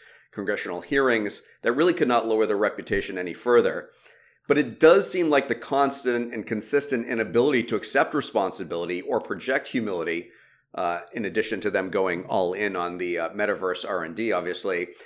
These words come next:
has really begun chipping away at their reputation and their profitability. And the, the flashing red lights are, are numerous right now for them. Uh, of course, Meta recently saw its,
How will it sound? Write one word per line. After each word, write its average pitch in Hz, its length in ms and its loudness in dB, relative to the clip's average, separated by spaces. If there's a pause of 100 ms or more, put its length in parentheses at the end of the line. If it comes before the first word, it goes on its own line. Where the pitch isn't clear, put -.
(140)
has 113 140 -2
really 160 180 4
begun 117 260 2
chipping 113 320 -2
away 101 500 2
at 98 280 0
their 104 100 2
reputation 107 840 0
and 117 340 -2
their 104 120 2
profitability. 92 920 0 (400)
And 107 160 -4
the, 107 120 0
the 107 140 -2
flashing 139 440 2
red 110 220 4
lights 113 380 2 (140)
are, 98 200 0
are 98 140 0
numerous 107 580 0
right 90 220 2
now 87 180 0
for 95 140 -8
them. 90 300 -2 (840)
Uh, 101 280 2
of 107 100 -8
course, 117 260 2
Meta 107 240 2
recently 104 480 -2
saw 101 300 2
its, - 260 -6